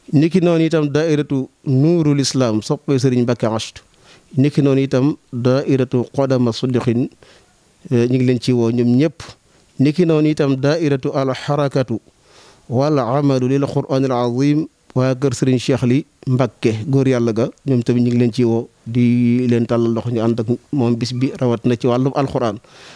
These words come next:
ndax ñoom yemuñ ci yëngu xasida yi rek wala xasaayid yi, waaye alquran yaakaar naa ku leen xam-xam ne saf nañ ca sàpp, ti jàng ko ak jàngale ko ak mémoriser ko, di mokkal ko ak di ko bind,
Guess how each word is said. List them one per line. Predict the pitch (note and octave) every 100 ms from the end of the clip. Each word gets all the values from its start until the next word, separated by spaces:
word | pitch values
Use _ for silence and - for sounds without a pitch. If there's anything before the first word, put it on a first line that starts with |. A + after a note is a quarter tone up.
| - -
ndax | A#2+
ñoom | B2+ B2
yemuñ | C3 C3 B2
ci | - - - - - - _ -
yëngu | D3+ D#3+ C#3+ C#3+ C#3
xasida | - C#3 - C3
yi | B2
rek | A#2 C#3+
wala | B2+ B2+
xasaayid | C3 C3 C#3 C3+ C3+
yi, | C3+ F#3 - - - _ _
waaye | C3 C3
alquran | C#3 C3+ - A#2+ A#2+ B2+ D3+ - _ _ _ _ _ - F#3
yaakaar | C#3+ C3 B2+ B2+ B2 B2+
naa | B2+ B2
ku | A#2
leen | D3 D3
xam-xam | C3+ C3 - C3+
ne | B2 A#2+ B2+
saf | - D3+ C3+
nañ | C3+
ca | A#2
sàpp, | A2 D#3 - - _ - - _
ti | C#3+ B2+
jàng | C#3+ C3+
ko | C3
ak | B2+ B2+
jàngale | C#3 C#3 C3 A2+
ko | B2 A3+ _ _ _
ak | B2+ A#2+
mémoriser | C3 D3 D3 C#3 B2+ C3
ko, |
di | B2+
mokkal | B2+ C#3 - C3
ko | B2 C3
ak |
di | C3+
ko | C#3
bind, | C3+ D#3 C3